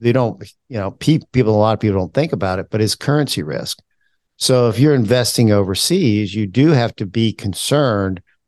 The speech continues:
about what happens with currency. You know, is the dollar strong? Is the dollar weak?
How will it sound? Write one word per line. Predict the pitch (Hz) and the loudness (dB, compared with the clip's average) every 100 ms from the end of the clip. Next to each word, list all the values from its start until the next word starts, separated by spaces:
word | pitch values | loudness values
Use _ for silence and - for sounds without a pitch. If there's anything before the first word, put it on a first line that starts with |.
| _ | _
about | 113 117 110 | -2 0 -2
what | 104 107 | 0 -2
happens | 107 117 117 - 104 90 | -2 -4 -4 -4 -6 -6
with | 95 | -14
currency. | - 113 101 92 - 90 98 | -4 0 0 -2 -6 -10 -10
You | 104 | -6
know, | 98 | -6
is | 90 | -4
the | 101 | -2
dollar | 104 95 92 | 0 0 -2
strong? | - 135 131 127 | -2 -2 0 0
Is | 98 | -2
the | |
dollar | 92 90 87 | -4 -6 -4
weak? | 98 135 131 - | 0 2 0 -4